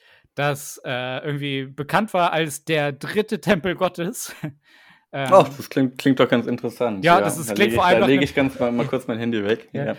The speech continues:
Speaker 1: das klingt doch auch nach einem, nach einem schönen Understatement. Ja, also wenn du so als Betriebssystem schon rangehst und sagst so, sagst so, „Hey, wir sind der dritte Tempel Gottes“, ja, ähm,
Speaker 2: Mhm. Wer, w-, w-, was, was sind die ersten beiden Tempel Gottes?
Speaker 1: Ich hab,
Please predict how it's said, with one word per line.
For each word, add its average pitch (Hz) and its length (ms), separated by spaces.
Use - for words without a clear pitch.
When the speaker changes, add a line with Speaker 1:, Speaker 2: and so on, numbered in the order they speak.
Speaker 1:
das 151 160
klingt 214 200
doch 214 120
auch 175 140
nach 185 140
einem, 180 240
nach - 180
einem 175 160
schönen 214 360
Understatement. 151 840
Ja, 151 120
also 170 180
wenn 170 80
du 160 80
so 160 100
als 220 200
Betriebssystem 196 760
schon 180 160
rangehst 170 400
und 156 80
sagst 147 240
so, 143 80
sagst 143 220
so, 147 60
„Hey, 170 200
wir 180 100
sind 175 160
der 185 80
dritte 175 360
Tempel 208 340
Gottes“, 180 580
ja, 147 240
ähm, 147 280
Speaker 2:
Mhm. 165 280
Wer, 135 260
w-, 123 600
w-, 120 160
was, 120 260
was 107 140
sind 117 160
die - 80
ersten - 320
beiden 117 200
Tempel 131 520
Gottes? - 260
Speaker 1:
Ich 139 120
hab, - 140